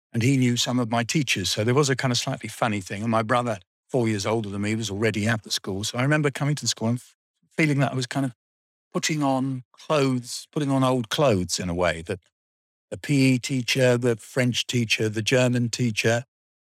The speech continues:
the R I, as we used to call it, R E teacher, um, they had all taught with my dad. Oh, and indeed Merlin Rees, who went on to become Home Secretary, was then history teacher, I think had been taught by my dad.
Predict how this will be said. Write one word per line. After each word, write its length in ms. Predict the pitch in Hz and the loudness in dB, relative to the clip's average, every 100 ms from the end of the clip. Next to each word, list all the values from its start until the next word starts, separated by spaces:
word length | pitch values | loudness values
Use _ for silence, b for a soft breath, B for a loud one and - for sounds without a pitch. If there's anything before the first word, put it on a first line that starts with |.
| _ | _
the 320 | - 110 113 110 | -2 0 0 -2
R 260 | 120 127 120 | 0 2 4
I, 360 | 127 127 120 - | 4 2 0 -2
as 160 | 110 | -4
we 80 | 117 | 0
used 140 | 113 | 0
to 40 | - | 0
call 220 | 123 117 | 0 4
it, 140 | 117 - | 2 2
R 240 | 113 113 | 2 4
E 140 | 110 107 | 4 2
teacher, 460 | - 107 120 113 - | 0 0 2 0 0
um, 400 | 117 117 117 113 | 0 2 0 -4
they 180 | 110 139 | -2 2
had 100 | 143 | 4
all 140 | 147 135 | 2 0
taught 280 | - 165 | 0 0
with 100 | 101 | 0
my 140 | 95 95 | -2 -2
dad. 300 | 87 92 95 | 0 0 2
Oh, 100 | 139 | 4
and 80 | 135 | 4
indeed 320 | 131 139 123 | 4 2 4
Merlin 340 | 143 139 117 | 4 4 2
Rees, 400 | 135 127 - - - | 2 0 0 -4 -6
who 80 | 117 | -4
went 220 | 120 110 | -2 0
on 100 | 113 | 0
to 60 | 107 | -2
become 280 | 110 113 107 | -4 -2 -2
Home 200 | 107 101 | -4 -6
Secretary, 520 | - 120 120 - 202 | -6 -6 -8 -10 -6
was 160 | 208 | -6
then 180 | 104 117 | 0 0
history 320 | 104 131 - 98 | 0 -2 -4 -6
teacher, 360 | 95 98 113 | -6 -6 -6
I 40 | 110 | -4
think 200 | - 117 | -4 -2
had 80 | |
been 140 | 117 117 | -2 0
taught 260 | - 170 | 2 2
by 120 | 120 87 | 2 2
my 200 | 87 85 | 2 2
dad. 320 | 90 85 | 0 -2